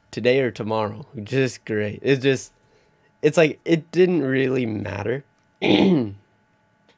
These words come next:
It didn't really matter because it was like, I'll leave when I leave, but, and it's like, it's not like I really had anything going on 'cause I was on a break from school.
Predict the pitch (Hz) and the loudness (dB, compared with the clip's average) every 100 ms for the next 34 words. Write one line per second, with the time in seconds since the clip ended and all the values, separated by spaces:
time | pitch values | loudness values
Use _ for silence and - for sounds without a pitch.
0 | _ _ _ _ 135 123 135 131 127 110 | _ _ _ _ -2 2 2 4 4 4
1 | 98 95 98 123 120 113 107 101 104 101 | 2 0 0 -2 -2 -4 -4 -2 -2 -2
2 | _ _ _ _ _ - 151 127 120 117 | _ _ _ _ _ 4 4 6 2 2
3 | 117 107 104 107 117 147 _ 170 123 98 | 2 2 0 -2 -4 -6 _ -6 -2 -2
4 | - _ _ _ 113 117 120 110 - 117 | -6 _ _ _ 0 2 4 2 2 -4
5 | - 117 110 104 104 104 104 101 98 101 | 2 2 2 2 0 0 0 0 -2 -2
6 | 104 104 101 98 98 98 92 95 101 101 | 0 0 0 -2 -2 -2 -2 -4 -4 -2
7 | 101 95 95 92 92 98 98 - 104 95 | -2 -2 -4 -4 -4 -4 -4 -8 -8 -6
8 | 95 - - - 104 | -8 -14 -12 -6 -4